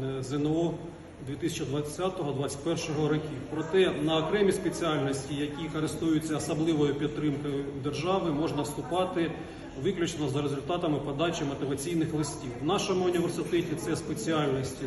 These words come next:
дошкільна освіта, початкова освіта, середня освіта, фізика, математика, інформатика, трудове навчання та технології, а також професійна освіта.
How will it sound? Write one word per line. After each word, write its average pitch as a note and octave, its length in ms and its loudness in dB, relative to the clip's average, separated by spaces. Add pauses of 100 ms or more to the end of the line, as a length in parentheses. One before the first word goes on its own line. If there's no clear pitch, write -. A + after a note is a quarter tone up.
дошкільна E3 480 0
освіта, D#3 560 0 (140)
початкова E3 680 2
освіта, D3+ 540 0 (360)
середня D#3+ 460 2
освіта, D3+ 440 -2 (100)
фізика, E3 540 0 (160)
математика, D#3+ 840 0 (260)
інформатика, D#3 920 0 (340)
трудове D3 340 2
навчання D3 580 2
та D3 100 -4
технології, D3+ 680 2
а C#3+ 60 2
також E3 360 0
професійна D#3+ 840 -2 (220)
освіта. C#3 440 -8